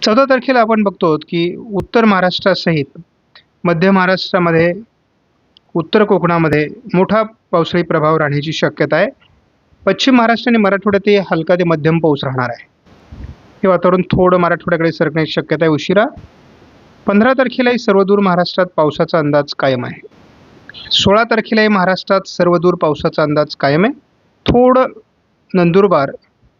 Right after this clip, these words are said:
नाशिक पश्चिम आणि पालघर, ठाण्यामध्ये पावसाचं वातावरण कमी होईल. सतरा तारखेला देखील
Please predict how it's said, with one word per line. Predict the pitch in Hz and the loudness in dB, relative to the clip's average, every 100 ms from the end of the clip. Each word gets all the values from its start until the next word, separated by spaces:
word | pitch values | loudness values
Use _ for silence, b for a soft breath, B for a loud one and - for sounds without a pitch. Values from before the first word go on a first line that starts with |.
| _ _ _ - | _ _ _ -4
नाशिक | 160 - 185 | -2 -2 -2
पश्चिम | 185 - - 220 196 | -2 -2 0 2 2
आणि | 170 170 | 2 0
पालघर, | - 156 143 175 190 - - | 0 0 0 0 0 -4 -4
ठाण्यामध्ये | 156 156 156 165 | -2 0 0 -2
पावसाचं | - 135 - 143 151 | 0 -2 -2 -4 -4
वातावरण | 139 175 220 - | -2 -4 -2 0
कमी | 151 | 2
होईल. | 143 131 120 - _ _ _ _ - _ - - - - - - - - | 2 2 -2 -10 _ _ _ _ -20 _ -20 -20 -20 -20 -20 -20 -20 -10
सतरा | - 202 254 262 | -4 -2 0 0
तारखेला | 240 - 240 | 0 0 2
देखील | 208 190 - 175 151 | 2 0 -2 0 0